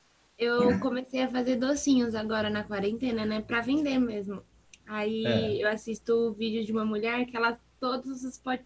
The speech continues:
Speaker 1: todas as tigelinhas, com boquinhas, né? Ela chama de bowl também. E eu demorei pra entender, tipo, nossa, o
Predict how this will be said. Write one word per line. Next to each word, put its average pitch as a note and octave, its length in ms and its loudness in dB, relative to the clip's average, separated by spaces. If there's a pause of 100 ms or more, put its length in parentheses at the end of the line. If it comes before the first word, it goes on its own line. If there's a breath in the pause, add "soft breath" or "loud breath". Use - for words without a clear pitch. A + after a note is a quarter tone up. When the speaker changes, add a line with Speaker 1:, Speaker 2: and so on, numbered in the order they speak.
Speaker 1:
todas D4+ 200 -2
as F4 220 2
tigelinhas, C#4 640 2
com F#4 200 -4
boquinhas, A#3 580 6
né? A#3+ 240 6 (440 loud breath)
Ela A#3 280 8
chama A#3+ 280 8
de A#3+ 120 8
bowl A3+ 340 10
também. A3 460 6 (160 loud breath)
E A3+ 80 2
eu A#3+ 100 10
demorei D4 540 8
pra F4 140 6
entender, B3+ 520 10
tipo, A#3 260 -2
nossa, B3+ 580 4
o - 40 -6